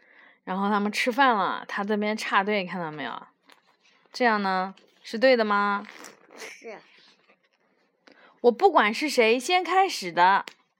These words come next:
Speaker 1: 你看他们俩扔的，扔成这样，不管是谁先开始的，两个都是要被惩罚的。你说呢？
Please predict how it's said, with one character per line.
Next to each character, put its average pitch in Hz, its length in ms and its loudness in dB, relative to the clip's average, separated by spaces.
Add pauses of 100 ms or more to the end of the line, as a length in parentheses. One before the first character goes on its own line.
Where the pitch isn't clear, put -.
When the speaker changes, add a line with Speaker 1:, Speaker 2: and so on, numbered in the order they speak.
(180)
Speaker 1:
你 196 140 -6
看 175 100 -2
他 190 140 -4
们 208 100 -2
俩 165 220 -2
扔 208 320 0
的， 180 180 -4 (1700)
扔 294 320 2
成 294 240 0
这 349 80 -2
样， 233 240 2
不 285 140 -4
管 214 240 2
是 233 80 -4
谁 185 240 -6
先 240 200 0
开 240 220 0
始 - 200 -12
的， 101 180 -8
两 160 240 -4
个 170 100 -8
都 240 220 2
是 226 100 -4
要 180 160 2
被 180 380 -4
惩 160 260 -12
罚 135 240 -10
的。 - 240 -20 (1000)
你 196 100 -4
说 202 220 -4
呢？ 185 320 -8